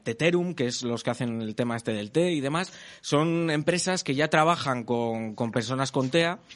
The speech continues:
y, y que se han unido, se han unido a esta campaña. Eh, esos productos los han embalado, han hecho esas cajas, las han, se han encargado de enviársela a todas las asociaciones de España, pues, pues personas con tea que de, de Autrade, que son de Ciudad Real,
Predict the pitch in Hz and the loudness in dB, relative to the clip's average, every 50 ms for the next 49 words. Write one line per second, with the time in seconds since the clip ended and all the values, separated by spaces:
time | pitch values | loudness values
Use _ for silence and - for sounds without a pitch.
0 | - - - - - - - - 160 151 143 139 139 135 131 135 139 139 127 - | -20 -20 -20 -20 -20 -12 -2 2 4 6 6 6 4 2 2 0 0 0 0 0
1 | 131 - 151 147 143 139 143 147 143 131 127 123 120 117 117 117 113 - 147 143 | 2 2 2 2 2 2 2 2 2 2 2 2 0 0 -2 -2 -2 -2 0 0
2 | 135 139 147 139 131 127 120 - 123 120 123 123 - 180 208 185 139 123 113 110 | 0 0 0 0 -2 -2 -2 -2 -2 0 0 0 2 2 2 2 0 -4 -6 -6
3 | - 117 120 117 117 117 120 117 117 117 - - 135 - 165 139 - 165 165 165 | -6 -4 -4 -2 -2 -2 -4 -4 -4 -6 -6 -6 -6 -4 -4 -6 -4 -2 0 0
4 | 170 196 190 196 - 202 202 208 202 - - - - - - - - - 120 123 | 0 0 -2 -2 -2 -2 -2 -2 -4 -8 -14 -20 -18 -16 -16 -12 -6 -2 0 0
5 | 120 151 156 151 165 156 156 151 151 151 170 185 190 190 202 190 170 151 147 - | 2 2 0 0 0 0 2 2 4 4 4 2 2 2 2 2 0 0 -2 -2
6 | 160 139 - 143 127 - - 165 165 - - 170 165 151 139 127 - 139 135 135 | -2 -2 -2 -2 -2 0 0 0 0 0 0 -2 0 0 -2 -2 -2 -2 -2 -2
7 | 139 139 123 - 143 143 143 139 139 131 131 139 139 139 131 131 127 135 139 139 | -2 -4 -2 -2 -2 -2 0 0 0 0 0 2 0 0 0 0 0 0 -2 -2
8 | - 139 127 127 127 123 123 117 - 131 127 131 127 120 120 120 127 117 127 131 | -2 -2 0 2 2 2 0 0 0 0 0 0 -2 -4 -6 -6 -6 -6 -4 -4
9 | 127 127 123 123 131 127 - 160 160 160 170 185 185 - - - - - - - | -4 -4 -4 -4 -4 -2 0 0 0 2 0 -2 -4 -8 -12 -18 -20 -20 -18 -6
10 | - - 123 120 117 120 117 117 120 120 107 - - - - - 110 107 - 117 | 0 2 4 4 4 2 0 -2 -4 -4 -6 -8 -12 -12 -10 -8 -8 -6 -6 -6
11 | - - 127 139 139 131 - 147 143 135 170 175 175 185 190 180 - - 120 120 | -4 -2 -2 -2 -2 0 0 -2 -2 0 0 0 2 2 0 0 -2 -6 -6 -4
12 | 117 117 113 113 110 110 110 107 104 110 107 113 117 - - 156 165 165 175 180 | -4 -4 -2 -2 -4 -4 -4 -4 -4 -4 -2 -2 -2 0 2 2 2 2 0 -2
13 | 147 143 123 - 127 123 127 123 - 131 131 127 127 123 139 165 190 202 202 208 | -4 -4 -4 -4 -4 -4 -4 -4 -4 -4 -2 -2 0 0 0 2 2 0 0 -2
14 | 214 | -6